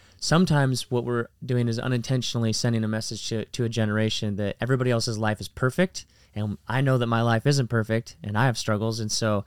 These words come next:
man, I can never be like that person. I can never have success like that person. And so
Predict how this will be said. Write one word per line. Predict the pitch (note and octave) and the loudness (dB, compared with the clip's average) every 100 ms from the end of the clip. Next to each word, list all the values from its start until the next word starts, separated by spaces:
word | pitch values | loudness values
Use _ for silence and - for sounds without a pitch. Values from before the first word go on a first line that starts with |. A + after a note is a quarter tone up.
| - - - | -8 -20 -4
man, | A2+ A2+ | 0 2
I | A#2 | 0
can | - | 0
never | B2 A2+ | -4 -2
be | A2 A2 | -2 -2
like | G#2 F#2+ | -4 -4
that | G2 - | -6 -4
person. | F#2+ - F#2+ F2 | -4 -4 -6 -6
I | |
can | A2 A#2+ | -6 -4
never | A#2 A2 | -4 -2
have | A2 G#2 | -4 -6
success | G#2 - G#2 - | -8 -4 -4 -4
like | G2+ | -4
that | F#2+ F#2+ | -2 -2
person. | G2 F#2 F#2+ F2+ - - - - - - - | -4 -4 -6 -8 -12 -20 -20 -20 -20 -16 -2
And | A#2+ A2 | 2 2
so | - B2 A2+ G#2+ | 2 4 4 4